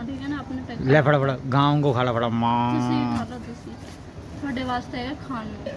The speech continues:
Speaker 1: ਗਾਂ ਵਾਂਗੂ।
Speaker 2: ਕਿਉਂ, ਤੂੰ ਨਹੀਂ ਖਾਣੇ?
Speaker 1: ਨਹੀਂ, ਮੈਂ ਨਹੀਂ ਖਾਣੇ, ਮੈਂ ਤਾਂ ਮਟਰ ਖਾਊਂਗੀ, ਤੁਸੀਂ
Speaker 2: ਹਮ।
Speaker 1: ਛਿੱਲੜ ਖਾ ਲਓ।
Speaker 2: ਕਿਉਂ? ਮੇਰੇ ਤੋਂ ਪਹਿਲਾਂ ਤਾਂ ਅੰਬ ਦੇ ਤੇ ਛਿੱਲਕ ਵੀ ਖਾਈ ਨੇ ਤੂੰ।
Speaker 1: ਮੈਂ ਤਾਂ ਖਾਂਦੀ ਨਹੀਂ ਅੰਬ ਦੇ ਛਿੱਲੜ।
Speaker 2: ਖਾਇਆ ਕਰ, ਖਾਣਾ ਵਧੀਆ ਹੁੰਦੇ ਆ।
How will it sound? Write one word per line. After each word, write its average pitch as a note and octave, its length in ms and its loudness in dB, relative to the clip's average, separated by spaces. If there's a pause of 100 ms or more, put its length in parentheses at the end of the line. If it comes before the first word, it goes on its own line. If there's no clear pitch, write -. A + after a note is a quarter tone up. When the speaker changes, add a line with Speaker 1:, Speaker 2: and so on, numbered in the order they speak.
(240)
Speaker 1:
ਗਾਂ G#3+ 60 -6
ਵਾਂਗੂ। - 480 -10
Speaker 2:
ਕਿਉਂ, D3+ 120 4
ਤੂੰ E3 140 8
ਨਹੀਂ G#3 100 6
ਖਾਣੇ? A#3+ 180 6
Speaker 1:
ਨਹੀਂ, - 520 -8
ਮੈਂ B3+ 200 -6
ਨਹੀਂ A#3 140 -10
ਖਾਣੇ, A3+ 280 -12
ਮੈਂ B3 120 -8
ਤਾਂ B3+ 100 -8
ਮਟਰ A#3 280 -6
ਖਾਊਂਗੀ, G#3 400 -8 (180)
ਤੁਸੀਂ B3 180 0
Speaker 2:
ਹਮ। C4 40 2
Speaker 1:
ਛਿੱਲੜ G#2+ 400 -6
ਖਾ - 100 -10
ਲਓ। - 100 -12 (220)
Speaker 2:
ਕਿਉਂ? F#3 340 4
ਮੇਰੇ D3+ 200 4
ਤੋਂ D3+ 100 2
ਪਹਿਲਾਂ D#3+ 220 0
ਤਾਂ E3 160 2
ਅੰਬ C#3+ 140 4
ਦੇ D3+ 140 2
ਤੇ D#3 120 0
ਛਿੱਲਕ B2+ 280 2
ਵੀ C3 120 2
ਖਾਈ C3 240 4
ਨੇ C#3 140 4
ਤੂੰ। C#3 140 -2 (420)
Speaker 1:
ਮੈਂ C#4 220 -2
ਤਾਂ D4 80 -4
ਖਾਂਦੀ A3+ 360 -10
ਨਹੀਂ A#3 160 -6
ਅੰਬ G#3+ 260 -10
ਦੇ G#3+ 60 -8 (100)
ਛਿੱਲੜ। G3+ 300 -10 (1200)
Speaker 2:
ਖਾਇਆ C#3+ 260 6
ਕਰ, D3 180 2
ਖਾਣਾ C3 300 0
ਵਧੀਆ C#3 260 0
ਹੁੰਦੇ A#2+ 260 0
ਆ। G#2+ 80 -4